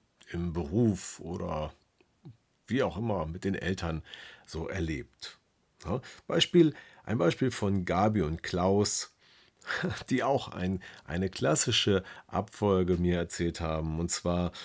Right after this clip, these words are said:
war es so, dass Klaus den Geschirrspüler eingeräumt hat.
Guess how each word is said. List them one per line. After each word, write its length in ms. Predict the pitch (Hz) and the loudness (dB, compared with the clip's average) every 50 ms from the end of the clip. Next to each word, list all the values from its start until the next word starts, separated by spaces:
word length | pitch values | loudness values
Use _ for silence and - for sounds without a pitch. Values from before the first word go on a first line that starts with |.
| - - - - | -16 -18 -10 -4
war 120 | 90 90 | -2 -2
es 120 | 90 - - | 0 0 0
so, 240 | 90 101 107 117 | 0 2 2 2
dass 280 | 107 101 92 - - - | 2 2 0 -2 -4 -8
Klaus 560 | - - 87 90 92 101 104 107 107 - - - - - _ - | -6 -4 -2 0 2 2 2 2 0 -2 -6 -10 -16 -20 _ -4
den 120 | - 113 | 0 2
Geschirrspüler 1000 | 120 127 120 - - - 131 139 143 - - - - - 78 73 71 71 65 - | 2 2 2 2 2 4 4 2 2 2 -2 -4 -4 -6 -4 -4 -4 -4 -6 -6
eingeräumt 640 | 78 73 73 69 71 67 65 64 65 69 69 - - | -6 -6 -6 -6 -8 -10 -10 -10 -12 -12 -12 -14 -14
hat. 260 | 69 64 - - _ | -16 -16 -16 -20 _